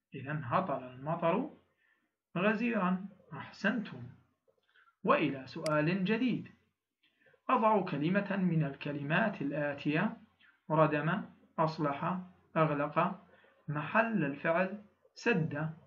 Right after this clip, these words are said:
فيما يأتي، طبعا وكلها أفعال ماضية كما تعرفون.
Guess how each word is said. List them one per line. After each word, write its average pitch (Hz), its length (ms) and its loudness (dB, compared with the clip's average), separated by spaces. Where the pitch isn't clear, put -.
فيما 160 540 2
يأتي، - 560 -6
طبعا 139 340 -2
وكلها 160 800 2
أفعال 160 760 2
ماضية 156 440 2
كما 143 300 -6
تعرفون. 156 720 -6